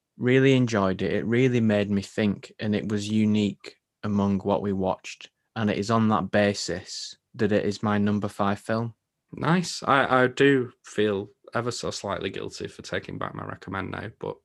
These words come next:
Speaker 2: it almost just shoves a middle finger up to everything we said before about being on the same page with everything as well. But there you go. Interesting.
Speaker 1: What's your number five film?
Speaker 2: My number five, we covered in a previous episode, and that is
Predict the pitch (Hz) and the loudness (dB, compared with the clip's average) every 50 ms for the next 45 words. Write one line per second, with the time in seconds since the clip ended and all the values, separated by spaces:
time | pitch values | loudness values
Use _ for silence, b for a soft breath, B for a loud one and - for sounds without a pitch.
0 | _ _ _ _ _ - - - 120 143 143 147 120 113 107 - - 95 95 - | _ _ _ _ _ -4 0 2 4 4 6 6 4 4 2 0 -2 -4 -4 -4
1 | - - - _ _ _ _ - - - 104 - - - 98 95 87 104 98 - | -4 -6 -8 _ _ _ _ -8 -4 -4 -4 -4 -4 -4 -4 -4 -4 -4 -6 -6
2 | - 101 123 151 160 160 113 - - - - - 95 95 104 104 107 104 98 - | -6 -4 -4 0 0 0 0 -2 -4 -10 -6 -4 -2 -2 -2 -2 -4 -6 -6 -4
3 | 98 95 95 95 - - - 87 - - 90 - - - 120 131 117 92 98 92 | -4 -4 -4 -4 -4 -4 -4 -4 -2 -4 -6 -4 -2 -2 -2 -2 -2 -2 -4 -4
4 | 87 - 95 95 95 98 98 90 90 - - - 80 87 - - 98 113 143 - | -2 0 0 0 0 0 -2 -4 -4 -2 -2 -2 -4 -4 -4 -4 -4 -4 -2 -2
5 | - 107 104 98 95 95 - 87 92 98 104 - 107 113 127 143 - - 101 - | -2 -2 -2 -4 -4 -4 -4 -6 -6 -6 -6 -4 -4 -2 -2 -4 -4 -4 -4 0
6 | - 127 135 160 151 101 87 - - - 135 139 - B B B B B B B | 2 4 6 6 4 4 0 -2 -2 0 -2 -2 -2 B B B B B B B
7 | - - 233 240 - - 147 - - - 90 85 95 - _ _ _ _ _ _ | 4 4 4 6 6 2 2 2 2 0 0 0 0 -6 _ _ _ _ _ _
8 | - 120 131 156 151 - - - 147 151 160 165 156 143 139 143 147 143 - - | -4 2 4 4 4 2 0 0 2 4 6 6 6 6 6 4 4 0 0 0
9 | 127 127 131 123 - - 107 98 92 95 - _ _ _ _ _ 131 160 180 196 | 0 2 2 0 -2 -4 -4 -4 -4 -6 -10 _ _ _ _ _ 6 8 8 10
10 | 190 180 151 131 120 - - 113 117 120 127 135 131 - - - - 113 117 - | 10 10 10 8 8 6 4 4 6 6 6 4 2 0 -6 0 2 2 4 4
11 | - 127 120 123 123 117 120 117 - 123 123 120 117 113 - - 120 - - - | 4 4 4 6 4 4 4 4 4 4 6 6 6 4 4 2 2 0 2 4
12 | 127 123 131 131 139 - - 113 113 117 139 139 110 123 123 123 120 | 4 6 6 4 2 0 -2 0 2 2 2 2 2 2 0 0 0